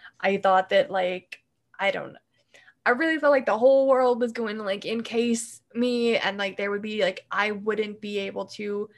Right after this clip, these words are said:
move or open my eyes or do anything because I thought it was, like, on stage hypnosis where, like, they control everything about my existence. And it's like, I wouldn't have any control,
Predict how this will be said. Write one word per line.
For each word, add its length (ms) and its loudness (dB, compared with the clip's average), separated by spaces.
move 680 2
or 540 -4
open 240 -2
my 260 -2
eyes 420 -4
or 180 -6
do 440 -10
anything 920 -2
because 680 -4
I 80 -6
thought 220 -6
it 80 -6
was, 200 -10
like, 200 -6
on 120 -6
stage 280 -8
hypnosis 640 -4
where, 100 -2
like, 160 -4
they 120 -4
control 440 -4
everything 460 -6
about 240 -4
my 100 -6
existence. 760 -8
And 180 -6
it's 220 -14
like, 200 -2
I 200 -2
wouldn't 320 -2
have 140 -8
any 260 -6
control, 640 -4